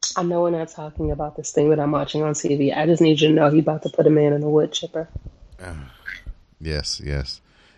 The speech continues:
Speaker 2: Good old El Rey Network, folks.
Speaker 1: <coughs> Great American T V. Oh my gosh.
Speaker 2: <laughs>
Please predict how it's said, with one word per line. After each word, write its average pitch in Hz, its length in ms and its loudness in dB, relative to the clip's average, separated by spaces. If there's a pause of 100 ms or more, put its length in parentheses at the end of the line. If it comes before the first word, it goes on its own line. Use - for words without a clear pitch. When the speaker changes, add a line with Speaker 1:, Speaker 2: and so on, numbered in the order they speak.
(180)
Speaker 2:
Good 87 160 0
old 85 220 0
El 90 200 4
Rey 85 220 2
Network, 82 440 -6
folks. - 540 -4 (800)
Speaker 1:
<coughs> - 800 -20
Great 175 200 0
American 165 440 0
T 160 180 -2
V. 156 300 -8 (360)
Oh 156 180 -8
my 147 60 -10
gosh. 147 460 -14 (460)
Speaker 2:
<laughs> - 100 -12